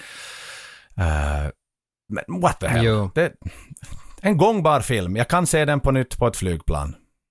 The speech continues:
Speaker 2: Jo, jo, och, och den, den är ju lättsmält. Det är roliga karaktärer, men den saknar ju på något vis just det där att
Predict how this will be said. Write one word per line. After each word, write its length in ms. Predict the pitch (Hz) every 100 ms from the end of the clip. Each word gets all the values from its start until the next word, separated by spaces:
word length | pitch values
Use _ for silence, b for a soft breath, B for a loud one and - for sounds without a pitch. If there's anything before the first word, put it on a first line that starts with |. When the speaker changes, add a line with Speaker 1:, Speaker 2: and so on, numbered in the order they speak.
| B B B -
Speaker 2:
Jo, 240 | 156 202
jo, 140 | 254 156
och, 340 | - 170 -
och 100 | 185
den, 340 | 170 180 190 180
den 160 | 156
är 40 | 135
ju 140 | 127
lättsmält. 880 | 120 147 - - - 175 175 _ - -
Det 120 | 160
är 400 | 143 127 123 120
roliga 400 | 135 170 160 135
karaktärer, 640 | 127 143 139 - 143 139 135
men 180 | 135
den 140 | 131 139
saknar 440 | - 151 170 190
ju 100 | 151
på 100 | -
något 180 | 127 120
vis 160 | 123 -
just 160 | 117
det 60 | -
där 180 | 113 113
att 120 | -